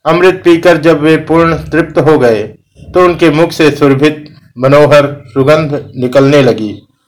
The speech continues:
उस सुरभि गंध से सुरभि गौ प्रकट हुई, जिसे प्रजापति ने अपने मुख से उत्पन्न होने वाली पुत्री के रूप में देखा। सुरभि ने भी बहुत सी कपिला गौएं उत्पन्न की, जो प्रजा की माता के समान थी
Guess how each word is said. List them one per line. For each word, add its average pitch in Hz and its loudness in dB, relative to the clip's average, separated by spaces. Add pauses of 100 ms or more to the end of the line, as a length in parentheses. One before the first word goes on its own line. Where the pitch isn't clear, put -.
(220)
उस 180 -2
सुरभि 165 2
गंध 156 -2
से 120 -2
सुरभि 135 0
गौ 143 4
प्रकट 120 -6
हुई, 98 -8 (680)
जिसे 165 2
प्रजापति 165 0
ने 143 0
अपने 135 -2
मुख 143 -4
से 156 -6
उत्पन्न 143 -4
होने 131 0
वाली 110 0 (560)
पुत्री 160 0
के 175 2
रूप 151 2
में 110 -2
देखा। 101 -6 (440)
सुरभि 170 2
ने 185 2
भी 160 0
बहुत 156 0
सी 156 -4
कपिला 143 0
गौएं 127 2
उत्पन्न 131 -4
की, 95 -12 (420)
जो 165 2
प्रजा 156 0
की 160 -2
माता 123 2
के - -4
समान 117 -4
थी 95 -14